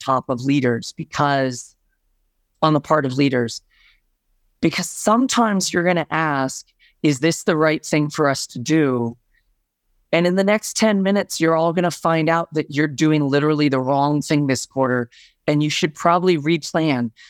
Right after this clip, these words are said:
We actually had that happen about three months ago with one of my teams,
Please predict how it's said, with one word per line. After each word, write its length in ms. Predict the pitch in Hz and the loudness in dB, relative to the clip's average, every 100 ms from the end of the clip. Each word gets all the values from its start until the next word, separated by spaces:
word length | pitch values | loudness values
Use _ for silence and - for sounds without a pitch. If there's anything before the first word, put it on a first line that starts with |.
| - | -2
We 160 | 165 | 2
actually 380 | 170 170 - 190 | 2 0 -2 0
had 140 | 175 170 | 2 2
that 140 | 165 | 0
happen 300 | 160 160 147 | 0 -2 -2
about 300 | 135 131 - | 0 0 -2
three 160 | 151 147 | 0 2
months 320 | 139 135 - | 2 0 -2
ago 200 | 131 127 | 0 0
with 180 | 123 120 | 0 -2
one 160 | 131 | -2
of 60 | 131 | 0
my 140 | 131 | 0
teams, 580 | 123 - 156 135 123 - | -2 -2 0 0 -2 -6